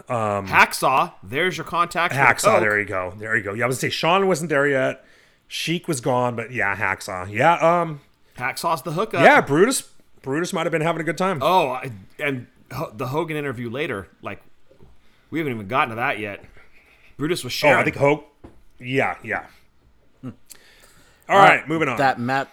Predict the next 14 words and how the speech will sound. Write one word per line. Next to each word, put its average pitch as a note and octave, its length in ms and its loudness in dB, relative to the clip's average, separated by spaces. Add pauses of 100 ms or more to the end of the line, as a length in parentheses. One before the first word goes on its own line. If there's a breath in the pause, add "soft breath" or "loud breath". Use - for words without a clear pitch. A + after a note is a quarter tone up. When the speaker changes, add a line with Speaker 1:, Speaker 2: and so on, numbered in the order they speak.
Speaker 3:
uh, A#2 400 -2
the G#2 180 -12
next A2+ 300 -8
match B2 420 -8
would G#2 240 -8 (120)
be B2 240 -6
Dino A#2+ 460 -6
Bravo A2+ 600 -2
with F#2+ 300 -10
Frenchie G2+ 400 -10
Martin B2+ 480 -6 (360 soft breath)
taking B2 340 -6
on A2+ 460 -4 (220)
Don C3 520 -2